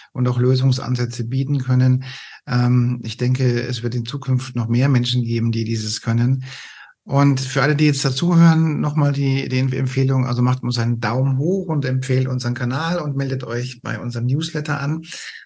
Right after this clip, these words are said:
Und, ähm, dann ist noch was, was, was, äh, was zu beachten ist. Ähm,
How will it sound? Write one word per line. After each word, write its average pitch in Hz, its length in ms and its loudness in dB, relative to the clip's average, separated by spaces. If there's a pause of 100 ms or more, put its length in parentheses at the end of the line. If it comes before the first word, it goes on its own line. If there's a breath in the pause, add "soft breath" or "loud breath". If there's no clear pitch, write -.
(140 loud breath)
Und, 147 440 0
ähm, 147 600 2
dann 143 260 2
ist - 140 0
noch 165 180 0
was, 156 220 0
was, 143 380 -2
was, 131 320 -6
äh, - 580 -6
was 135 180 -4
zu 139 100 -4
beachten 131 440 -4
ist. 135 300 -4 (600 loud breath)
Ähm, 139 800 2